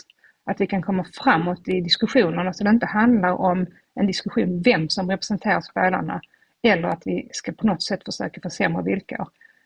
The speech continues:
Och det hoppas jag att den här videon har hjälpt till med att förmedla så att vi kan börja diskussioner som handlar om hur gör vi detta framåt så det blir bra för alla.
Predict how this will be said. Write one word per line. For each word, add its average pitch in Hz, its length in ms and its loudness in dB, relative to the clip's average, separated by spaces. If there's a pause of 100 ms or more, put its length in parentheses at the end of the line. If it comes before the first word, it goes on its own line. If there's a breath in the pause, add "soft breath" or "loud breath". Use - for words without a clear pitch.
(320 soft breath)
Och 196 120 4
det 202 420 2
hoppas 240 420 0
jag 185 60 0
att 175 60 -6
den 190 120 -2
här 175 120 0
videon 170 420 2
har 175 140 -4
hjälpt 175 240 -4
till 170 240 2
med 165 140 -4
att - 80 -6
förmedla 180 520 6
så 202 120 -6
att - 120 -8
vi 190 60 -2
kan 185 260 0
börja 190 160 2
diskussioner 180 880 -2
som 185 180 -4
handlar 202 340 2
om 170 200 -2 (220)
hur 185 240 6
gör 180 260 6
vi 180 100 0
detta 180 300 -4 (160)
framåt 196 440 0
så 185 100 -10
det 190 60 -4
blir 180 120 -2
bra 185 220 0
för - 80 -10
alla. 196 380 0